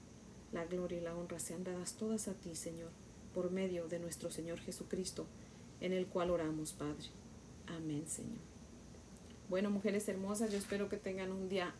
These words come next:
muy bendecido, muy lleno de fe, mujeres hermosas.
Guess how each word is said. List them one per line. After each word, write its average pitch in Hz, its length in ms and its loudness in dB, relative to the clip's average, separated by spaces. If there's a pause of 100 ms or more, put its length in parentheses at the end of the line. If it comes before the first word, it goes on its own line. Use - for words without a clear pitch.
muy 220 300 8
bendecido, 226 800 8 (920)
muy 202 260 6
lleno 233 400 8
de 240 120 10
fe, 233 220 8
mujeres 233 380 10
hermosas. 220 600 4